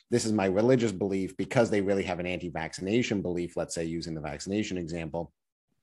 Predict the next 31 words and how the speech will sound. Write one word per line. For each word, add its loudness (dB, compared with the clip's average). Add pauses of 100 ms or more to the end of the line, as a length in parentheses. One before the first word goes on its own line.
(220)
or 8 (440)
are 6
they, 2
is 0
it -4
the 4
other 2
way 2
around? 0
Are -2
they 0
saying, 2
"That's -2
my -2
religious 4
belief -2
because 0
it's -6
the -2
anti-vaccination," -6
or -4
is -4
it -4
really 6
because -2
of 0
their 0
religion? 0 (420)
Um, 0 (240)
you 0
know, 0